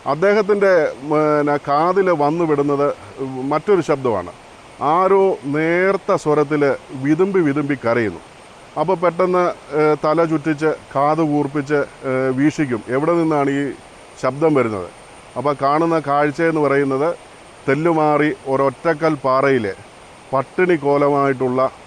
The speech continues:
ഒരു പിഞ്ചു ബാലൻ. ആ, ഒരു ഒറ്റച്ചുട്ടി തോർത്ത് മാത്രമാണ്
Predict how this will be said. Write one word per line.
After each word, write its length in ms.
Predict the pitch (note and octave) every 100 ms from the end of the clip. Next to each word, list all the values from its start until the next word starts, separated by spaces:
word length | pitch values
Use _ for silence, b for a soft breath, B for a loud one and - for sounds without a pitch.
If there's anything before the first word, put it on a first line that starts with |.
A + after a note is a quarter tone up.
| -
ഒരു 180 | B2+ C3+ C3+
പിഞ്ചു 240 | C#3 C#3
ബാലൻ. 360 | B2+ A2 G#2+ F#2+ - - - - - - -
ആ, 200 | A2+ A2+ A#2
ഒരു 140 | D3 D#3
ഒറ്റച്ചുട്ടി 640 | D3+ - F#3+ F#3+ E3+ F3+
തോർത്ത് 500 | B2+ - C#3+ E3 E3+
മാത്രമാണ് 680 | D#3 C#3+ C#3+ D3 B2+ B2 B2+